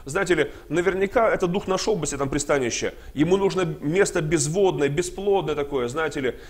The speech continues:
И, э, самая религия, э, делала ужасную работу. Э, я могу потом прочесть еще даже вам, э, отца Александра Борисова, московского протоиерея, э, книга «Побелевшие нивы»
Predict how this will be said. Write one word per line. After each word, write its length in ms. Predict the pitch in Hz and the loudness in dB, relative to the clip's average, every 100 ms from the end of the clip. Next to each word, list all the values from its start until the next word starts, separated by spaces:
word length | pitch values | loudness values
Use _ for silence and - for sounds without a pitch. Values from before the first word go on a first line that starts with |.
| - | -6
И, 360 | 185 185 165 - - - - | 0 4 4 0 -14 -18 -2
э, 300 | 156 151 147 | 4 6 6
самая 720 | - 196 190 190 196 170 135 - | 4 2 2 4 8 8 6 0
религия, 880 | 151 156 180 175 233 170 170 143 127 120 139 | 0 0 0 0 0 0 4 4 4 0 -4
э, 380 | 123 120 117 113 | 0 2 0 -2
делала 600 | 127 196 180 165 151 143 143 | 0 2 2 2 0 -2 -6
ужасную 540 | 143 135 165 160 156 151 | -6 0 0 -2 -2 -2
работу. 560 | 143 135 127 107 98 - - - - - | -2 -2 -2 -2 -4 -8 -14 -14 -18 -4
Э, 560 | - 127 131 131 131 131 123 | 2 6 8 6 6 2 2
я 80 | 160 | 2
могу 220 | 156 147 | 2 2
потом 240 | 147 151 151 | 0 0 0
прочесть 440 | 147 - 180 170 | 0 2 0 0
еще 180 | - 143 | -2 -2
даже 180 | 131 135 | 0 4
вам, 220 | 135 127 120 | 4 2 0
э, 560 | 117 123 120 120 - | 2 2 2 0 -2
отца 260 | 135 - 165 | -2 0 0
Александра 540 | 151 147 - 165 143 | 0 -2 0 0 2
Борисова, 640 | 143 147 185 196 165 139 127 | 2 2 2 -2 -2 0 0
московского 600 | 139 147 - 160 - 131 | -4 -6 -6 -8 -6 -6
протоиерея, 720 | 120 143 127 143 160 170 127 - - - - | -2 -2 -2 -2 0 2 2 -2 -12 -18 -8
э, 180 | - 120 120 | -2 0 0
книга 400 | 165 180 143 117 - - - | -2 2 4 4 -2 -10 -4
«Побелевшие 600 | 151 160 175 - 170 170 | -2 2 0 0 -2 0
нивы» 320 | 156 110 | 0 0